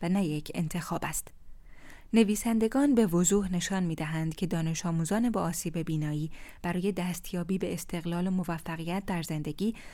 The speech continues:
به چیزهای فراتر از آموزش آکادمیک نیاز دارند. آنها باید بیاموزند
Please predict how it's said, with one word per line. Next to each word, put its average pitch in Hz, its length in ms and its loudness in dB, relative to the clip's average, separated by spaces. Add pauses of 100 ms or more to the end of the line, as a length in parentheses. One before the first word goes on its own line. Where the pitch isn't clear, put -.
(120)
به 196 100 0
چیزهای 226 420 2
فراتر 196 520 -2
از 175 160 -2
آموزش 165 480 -4
آکادمیک 175 720 -4
نیاز 151 280 -2
دارند. 160 340 -6 (340)
آنها 180 300 0
باید 165 320 0
بیاموزند 208 600 2